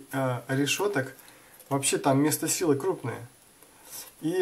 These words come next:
а, там есть правосл-, э, православный собор, отреставрированный недавно. А он тоже на своём узле, а, а, решётки, то есть тоже является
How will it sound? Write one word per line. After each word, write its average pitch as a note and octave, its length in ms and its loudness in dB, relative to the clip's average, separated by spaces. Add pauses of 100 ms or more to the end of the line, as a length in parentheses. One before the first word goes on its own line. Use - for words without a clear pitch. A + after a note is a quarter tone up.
а, C#3 160 2
там D#3 320 2
есть D3+ 380 0
правосл-, D3 720 0
э, C#3 260 -4
православный D3 560 4
собор, C#3+ 560 2 (760)
отреставрированный D3+ 1080 2 (800)
недавно. C3+ 680 0 (1000)
А C3+ 120 0
он D3+ 300 2
тоже F#3+ 360 4
на D#3+ 160 2
своём E3+ 400 2
узле, D#3 420 4
а, C3 420 0
а, C3 300 0
решётки, D3 520 2
то C3+ 120 -2
есть C3 180 0
тоже E3 460 0
является C#3+ 580 2